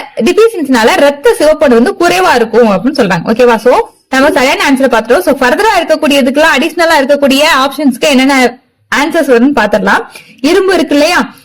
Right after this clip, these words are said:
ஹீமோகுளோபின் நிறமியில் உள்ளது. ஆர் சி பி உற்பத்தியில் இரும்பு முக்கிய வ-, பங்கு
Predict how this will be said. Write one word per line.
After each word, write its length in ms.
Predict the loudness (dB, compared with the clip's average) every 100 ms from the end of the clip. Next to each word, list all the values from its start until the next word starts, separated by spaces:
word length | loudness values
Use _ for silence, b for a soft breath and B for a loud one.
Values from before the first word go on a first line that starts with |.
| B -4
ஹீமோகுளோபின் 680 | -2 -2 -2 0 2 2 2
நிறமியில் 380 | 4 2 2 2
உள்ளது. 260 | 2 2 0 -2 -4 -2
ஆர் 140 | -2 0
சி 60 | 0
பி 40 | 0
உற்பத்தியில் 480 | 0 0 0 0 2
இரும்பு 220 | 2 2 2 2
முக்கிய 320 | 2 0 -4 0
வ-, 100 | 2 2 2
பங்கு 180 | 2